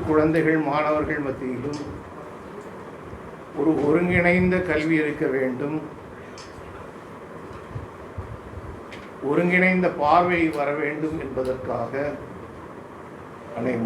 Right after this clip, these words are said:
முதல் கல்வி அமைச்சராக இருந்த மரியாதைக்குரிய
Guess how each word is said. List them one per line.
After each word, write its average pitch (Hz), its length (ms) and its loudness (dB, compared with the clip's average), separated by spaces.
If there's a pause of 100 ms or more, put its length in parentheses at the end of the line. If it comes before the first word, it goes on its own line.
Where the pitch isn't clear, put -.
முதல் 165 300 6 (180)
கல்வி 151 360 4
அமைச்சராக 139 520 0 (100)
இருந்த 127 260 0 (2500)
மரியாதைக்குரிய 165 720 4